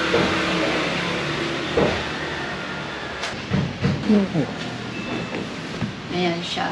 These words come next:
Ang dami mong mailalagay. So, balang ginamit po namin dito, bisagra, sa may likod po. Ayan, may kita nyo yan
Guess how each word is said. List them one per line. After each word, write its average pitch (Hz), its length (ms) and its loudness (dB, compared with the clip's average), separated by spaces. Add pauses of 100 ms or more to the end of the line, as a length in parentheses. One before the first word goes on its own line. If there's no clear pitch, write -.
Ang 233 160 12
dami 240 320 12
mong 240 160 8
mailalagay. 220 640 10
So, 302 80 10
balang 320 320 12
ginamit 311 400 8
po 285 80 4
namin 269 320 8
dito, 233 560 8
bisagra, 208 720 6
sa 254 80 12
may 247 160 12
likod 220 400 8
po. 170 160 4 (320)
Ayan, 190 240 6
may 208 160 10
kita 196 320 8
nyo 190 160 4
yan 180 80 4